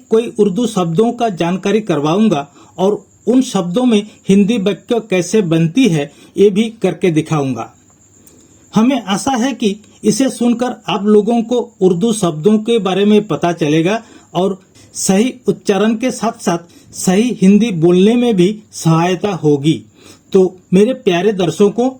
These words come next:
हम चाहते हैं कि आपकी हिंदी बोलना सही और सुंदर हो। तो मेरे प्यारे मित्रों, आज मैं ऐसा ही कई उर्दू शब्दों से परिचित करवाऊंगा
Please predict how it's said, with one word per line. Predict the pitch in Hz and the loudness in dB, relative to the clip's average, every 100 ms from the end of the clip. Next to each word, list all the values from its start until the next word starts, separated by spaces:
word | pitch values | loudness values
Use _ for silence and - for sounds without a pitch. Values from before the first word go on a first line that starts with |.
| - - | -16 -6
हम | 202 220 | -2 -2
चाहते | - 170 156 - | -2 -4 -4 -4
हैं | 262 226 269 | -2 0 0
कि | 226 180 - _ - | -2 -4 -6 _ -6
आपकी | 196 214 _ 269 262 - | -6 -6 _ -4 -2 2
हिंदी | 220 220 247 | 2 4 0
बोलना | 226 185 156 185 _ _ | 2 2 0 -4 _ _
सही | - 202 196 247 247 _ | -8 0 0 0 -4 _
और | 160 175 175 - | -2 -2 -4 -14
सुंदर | - 165 147 147 | -2 0 0 0
हो। | 123 120 107 _ _ _ _ _ _ _ | -2 -6 -10 _ _ _ _ _ _ _
तो | - 220 185 | 0 0 2
मेरे | 196 233 | 2 0
प्यारे | 254 196 196 226 | -2 -2 -2 2
मित्रों, | 214 196 - 190 202 214 _ _ _ _ _ | 2 2 0 0 0 -6 _ _ _ _ _
आज | 165 214 | -6 -2
मैं | 220 254 247 | 0 0 -2
ऐसा | 196 196 - | -2 -2 -2
ही | 226 262 | -2 -4
कई | - 214 233 - | 0 0 0 -2
उर्दू | 190 190 208 | 0 0 0
शब्दों | 233 190 165 165 233 | -2 -2 -2 -2 -2
से | 240 | -4
परिचित | 226 - 175 175 226 | -4 -2 -4 -2 -6
करवाऊंगा | - 175 156 170 233 233 151 147 | -4 -2 0 0 0 0 0 -4